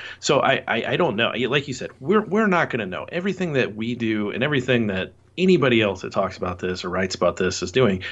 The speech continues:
it's all speculation, right? They're just trying to put yourself inside of this young man's head or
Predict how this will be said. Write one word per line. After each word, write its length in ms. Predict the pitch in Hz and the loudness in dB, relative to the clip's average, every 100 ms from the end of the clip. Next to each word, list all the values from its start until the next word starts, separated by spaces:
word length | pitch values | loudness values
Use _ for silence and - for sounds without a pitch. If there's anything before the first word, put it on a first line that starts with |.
| - - | -10 -2
it's 120 | 139 | 4
all 100 | 151 | 4
speculation, 760 | 131 113 - - - - - - - | 4 -2 -2 -6 -8 -8 -10 -12 -6
right? 280 | 95 90 | -4 -4
They're 120 | 98 95 | -6 -6
just 180 | - | -4
trying 180 | - 123 | 0 2
to 60 | 117 | 2
put 200 | 143 135 | 0 0
yourself 420 | 123 - 110 101 - - - | 0 2 0 0 -8 -20 -6
inside 520 | 120 113 - 107 104 98 | -2 0 2 2 2 2
of 80 | |
this 200 | 90 92 | -2 -4
young 200 | 95 90 | -4 -6
man's 400 | 90 87 87 - - - - | -8 -10 -10 -14 -16 -20 -18
head 420 | - 147 147 139 - | -2 2 2 0 -4
or 380 | 101 95 90 | -4 -4 -4